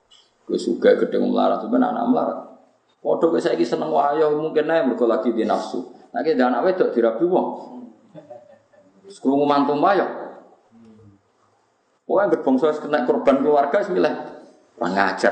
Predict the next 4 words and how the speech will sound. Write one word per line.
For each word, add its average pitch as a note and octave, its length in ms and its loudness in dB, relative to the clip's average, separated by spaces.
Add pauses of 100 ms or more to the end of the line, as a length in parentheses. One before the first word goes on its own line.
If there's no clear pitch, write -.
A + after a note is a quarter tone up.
mantu F#2 240 0
elek. A2+ 440 0 (2000)
Ya A#2 160 4
ngono. A3 320 0